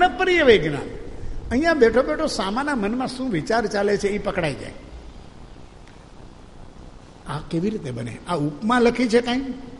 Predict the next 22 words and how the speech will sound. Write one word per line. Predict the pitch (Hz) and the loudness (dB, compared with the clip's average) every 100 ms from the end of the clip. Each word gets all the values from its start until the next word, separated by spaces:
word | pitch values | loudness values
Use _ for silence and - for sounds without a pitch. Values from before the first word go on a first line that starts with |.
| - - - - - | -18 -18 -18 -12 2
આ | 208 | 2
અંતર્યામીપણું | 190 214 240 240 233 240 233 240 240 | 4 4 4 6 6 6 2 0 2
કેવડાવવું | 214 220 240 240 240 | 4 6 8 6 2
છે | 247 | 4
એટલે | 226 247 233 | 2 4 2
એની | 220 | 4
ઉપમા. | 220 220 247 269 262 - - 202 | 2 0 2 2 2 -10 -6 -2
અંતર્યામી | 220 240 226 233 226 220 | 2 4 6 6 6 4
કોણ? | 233 240 | 4 2
તો | 233 214 | 2 0
કે | |
આમાંના | 180 208 214 208 | 2 2 2 2
ભાવ, | 165 180 196 | 4 4 4
મનોભાવને | 185 208 185 196 196 196 | 2 2 4 4 4 2
જાણે | 175 190 185 | 2 0 0
તે. | 185 196 - - - - - | 0 0 -4 -14 -14 -4 2
એક | 220 139 | 2 4
હકીકત | 147 202 269 277 277 | 0 2 8 8 8
છે | 294 339 | 6 6
કે | 330 | 2
ખરેખર | - 302 311 302 | 6 6 6 4
જાણે? | 202 147 - | 4 0 -4